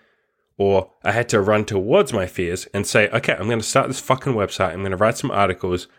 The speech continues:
I'm gonna see how they go. If it doesn't do well, that's fine. At least I tried."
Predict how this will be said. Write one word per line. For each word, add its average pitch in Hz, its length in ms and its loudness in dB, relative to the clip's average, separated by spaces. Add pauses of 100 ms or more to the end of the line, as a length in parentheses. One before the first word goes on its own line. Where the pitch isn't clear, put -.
I'm 85 60 -14
gonna 87 80 -4
see 117 180 2
how 139 140 2
they 147 120 4
go. 101 300 2 (300)
If - 140 -12
it - 80 -10
doesn't 117 260 0
do 131 180 4
well, 101 340 2 (140)
that's 95 240 -4
fine. 113 480 2
At 82 180 -12
least 92 240 -4
I 117 100 2
tried." - 480 -6